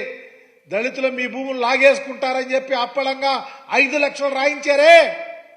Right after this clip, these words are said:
దానిని ప్రజలు మర్చిపోరు. దళితుల భూములు అప్పళంగా కొట్టేసింది చంద్రబాబు అండుకో తప్ప ఈ రాష్ట్రంలో ఎవరు కాదు. ఒకవేళ ఇప్పుడు జగన్మోహన్ రెడ్డి గారు ఈ చట్టం తెచ్చినాక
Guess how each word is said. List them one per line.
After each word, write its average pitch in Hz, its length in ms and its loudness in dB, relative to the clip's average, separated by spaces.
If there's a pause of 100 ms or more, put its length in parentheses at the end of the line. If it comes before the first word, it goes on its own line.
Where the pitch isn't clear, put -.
(1300)
దానిని 165 380 -16
ప్రజలు 190 380 -8
మర్చిపోరు. 214 640 -4 (720)
దళితుల 247 500 -2 (180)
భూములు 254 380 -2 (100)
అప్పళంగా 254 600 -2 (160)
కొట్టేసింది 262 680 -2 (400)
చంద్రబాబు 269 640 0 (100)
అండుకో 277 320 -2 (160)
తప్ప 285 200 0 (680)
ఈ 214 40 -8 (120)
రాష్ట్రంలో 226 440 -4 (180)
ఎవరు 208 260 -6 (160)
కాదు. 196 320 -2 (580)
ఒకవేళ 269 440 0 (180)
ఇప్పుడు 285 240 -4 (100)
జగన్మోహన్ 277 480 2
రెడ్డి 277 220 0
గారు 277 140 0
ఈ 277 200 -2
చట్టం 277 380 -2
తెచ్చినాక 277 420 -2